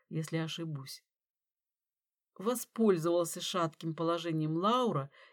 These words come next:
и пополнил свое благосостояние. "Заодно подставил", огорошил Латеску. Когда запахло жареным,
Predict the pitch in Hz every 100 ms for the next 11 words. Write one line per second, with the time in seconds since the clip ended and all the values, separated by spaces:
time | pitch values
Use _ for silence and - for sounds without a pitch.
0 | _ 226 220 202 196 208 247 240 240 220
1 | 180 175 190 190 185 185 185 185 - 170
2 | 151 143 139 143 135 - _ _ _ _
3 | _ _ _ _ _ - 208 214 214 208
4 | 220 220 226 220 - 185 170 170 170 139
5 | _ _ _ _ _ _ _ _ - 160
6 | 160 165 160 156 160 156 165 - 143 -
7 | - 143 _ _ _ _ _ - 190 190
8 | 190 185 180 185 185 185 175 208 247 208
9 | 147 139